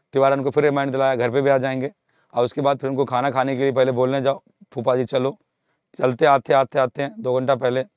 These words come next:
उसका बैठे रहेंगे, फिर एकदम हाथ पकड़ लेके जाओ, तब जाएंगे वो। देखा होगा किसी ने? हाँ, मतलब पता नहीं क्यों ऐसा है, मतलब ऐसा है, सच में है, प्रशांत, सही बोल रहे हो।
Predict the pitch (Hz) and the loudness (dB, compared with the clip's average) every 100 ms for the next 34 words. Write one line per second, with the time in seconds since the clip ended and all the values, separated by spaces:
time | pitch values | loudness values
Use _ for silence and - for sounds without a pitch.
0 | _ _ _ - 135 131 135 156 147 143 | _ _ _ -6 0 4 6 6 4 2
1 | 147 - 135 143 131 143 147 147 139 127 | -2 -2 0 2 2 2 2 2 2 2
2 | 135 135 - 127 131 131 127 127 - _ | 2 0 -2 -4 -2 -2 -2 -4 -10 _
3 | _ _ 127 139 165 160 151 143 151 - | _ _ 0 4 4 4 0 -4 -6 -10
4 | _ _ _ _ _ _ _ _ _ _ | _ _ _ _ _ _ _ _ _ _
5 | _ _ _ _ _ _ _ - 143 170 | _ _ _ _ _ _ _ -2 2 4
6 | 139 156 151 165 202 196 180 175 160 170 | 2 0 0 0 0 0 0 0 0 2
7 | 156 135 135 143 143 160 147 151 98 _ | 2 2 0 0 0 2 4 2 0 _
8 | _ _ 143 135 175 160 113 110 117 127 | _ _ -6 -4 -2 -2 -2 -4 -4 -4
9 | 120 147 139 127 107 98 | -2 -2 0 0 -2 -8